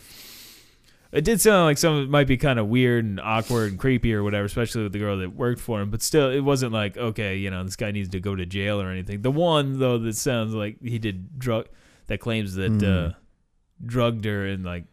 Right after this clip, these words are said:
Speaker 1: screwed her after she was drugged.
Speaker 2: Huh.
Speaker 1: But that, you know, that's not cool.
Speaker 2: No, no. But, I mean, I guess, you know, we'll see what happens. But
Speaker 1: Yeah.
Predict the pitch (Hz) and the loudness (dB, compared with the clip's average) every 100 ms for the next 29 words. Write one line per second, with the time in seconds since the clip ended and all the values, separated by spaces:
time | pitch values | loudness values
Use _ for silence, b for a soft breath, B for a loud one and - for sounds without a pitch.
0 | _ - - - 127 104 92 87 - 95 | _ -10 -8 -2 0 0 -4 -6 -10 -12
1 | 90 92 107 95 90 101 98 90 110 95 | -10 -10 -8 -8 -6 -6 -4 -2 -2 -4
2 | 87 - _ b b b b b - 156 | -8 -16 _ b b b b b -2 4
3 | 160 165 190 147 110 92 - - - - | 6 4 0 0 0 0 -6 -18 -20 -14
4 | - 147 139 127 98 90 104 90 85 - | -2 0 0 -2 -2 -4 -4 -4 -6 -14
5 | _ _ 190 254 247 220 170 143 113 95 | _ _ -2 0 2 2 4 4 4 2
6 | 95 98 90 95 87 85 82 82 85 - | -4 -6 -6 -4 -4 -2 -2 -4 -8 -8
7 | 78 76 80 80 87 87 98 78 78 - | -10 -8 -10 -10 -8 -10 -12 -10 -8 -8
8 | 58 - - 117 104 | -12 -12 -6 -4 -4